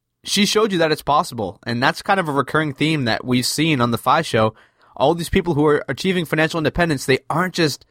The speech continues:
sticking to one W two job and saving five percent of their income. They're building, like, this skill stack and saving a big portion of their income so that they can open themselves up to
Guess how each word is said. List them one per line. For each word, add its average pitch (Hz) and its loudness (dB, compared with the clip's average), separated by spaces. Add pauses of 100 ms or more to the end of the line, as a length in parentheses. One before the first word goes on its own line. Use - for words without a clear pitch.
(120)
sticking 208 -2
to 175 4
one 170 2
W 160 0
two 156 0
job 139 2
and 117 -2
saving 151 0
five 147 0
percent 151 0
of 156 0
their 135 2
income. 120 -2 (380)
They're 143 2
building, 156 0
like, 139 0
this 123 -4
skill 175 -2
stack 117 -2
and 117 -4
saving 156 -2
a 127 0
big 117 -2
portion 135 0
of 117 -2
their 113 2
income 120 0 (380)
so - 0
that 156 2
they 175 2
can 170 0
open 156 0
themselves 135 2
up 139 2
to - -4